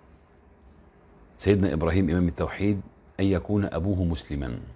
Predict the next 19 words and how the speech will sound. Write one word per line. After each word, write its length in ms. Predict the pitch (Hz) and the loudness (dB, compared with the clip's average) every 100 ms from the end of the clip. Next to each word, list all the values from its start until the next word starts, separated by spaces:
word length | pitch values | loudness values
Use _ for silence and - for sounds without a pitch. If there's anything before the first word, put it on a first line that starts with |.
| - - - - - - - - - - - - - - - | -20 -20 -20 -20 -20 -20 -20 -20 -20 -20 -20 -20 -20 -20 -12
وتمنى 420 | 80 98 131 151 | 0 4 6 6
سيدنا 360 | 113 117 123 113 | 4 2 4 4
نوح 400 | 117 131 123 - - | 4 2 -2 -8 -6
أن 60 | 90 | 0
يكون 440 | 87 - 104 101 - | 0 0 -2 -2 -4
ابنه 560 | 117 90 90 104 113 120 120 - - - | -2 0 0 2 2 0 -4 -12 -10 -4
مسلمًا، 560 | 98 - 71 65 58 60 - - - - - - - - - - - | -4 -4 -6 -6 -8 -12 -16 -20 -20 -20 -20 -20 -20 -20 -20 -18 -8
وتمنى 640 | - 104 156 151 131 120 | 0 4 6 6 4 2
سيدنا 340 | - 113 113 98 | 0 2 2 2
محمد 460 | 87 - 110 90 78 | -2 0 0 0 -2
صلى 340 | - 85 82 | -4 -2 0
الله 340 | 85 85 107 101 | 2 4 4 2
عليه 140 | 85 | 0
وسلم 400 | 85 110 104 101 | -2 0 -2 -2
أن 220 | - 87 110 | -2 -2 -2
يسلم 360 | 113 90 87 - - | -2 -2 -4 -6 -6
عمه 540 | 92 101 98 92 107 120 - - - - - - - - | -2 0 0 0 -2 -4 -14 -20 -20 -20 -20 -20 -20 -6
أبا 180 | 92 - | 0 0
طالب، 400 | - 67 62 | 0 -2 -4